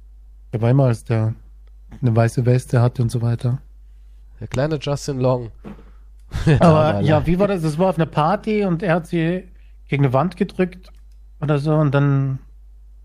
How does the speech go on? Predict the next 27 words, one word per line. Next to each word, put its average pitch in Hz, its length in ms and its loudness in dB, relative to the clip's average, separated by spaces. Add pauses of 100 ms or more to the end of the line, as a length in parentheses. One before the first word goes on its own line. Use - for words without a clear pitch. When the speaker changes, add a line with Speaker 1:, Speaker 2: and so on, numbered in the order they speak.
(300)
Speaker 1:
in 160 140 -4
die 131 100 0
Zunge 131 320 2
reingesteckt, 110 580 -4
oder? 160 260 0
So 117 240 -4
war 117 60 -2
Speaker 2:
Irgend 147 280 0
Speaker 1:
das. 107 60 -6
Speaker 2:
sowas, 95 460 -4
ja. 82 260 -10 (760)
Speaker 1:
Und 120 80 -2
sie 143 160 2
war 165 320 2 (640)
sechzehn, 120 680 -4 (680)
glaub 120 160 -6
ich, 113 140 -6
oder? 226 360 -2 (340)
Speaker 2:
Ich - 140 -16
muss 95 160 -8
es 87 120 -10
lesen, 104 320 -2
ich 87 100 -10
find's 143 180 -12
grad 85 180 -6
nicht 85 200 -12
mehr. 90 240 -10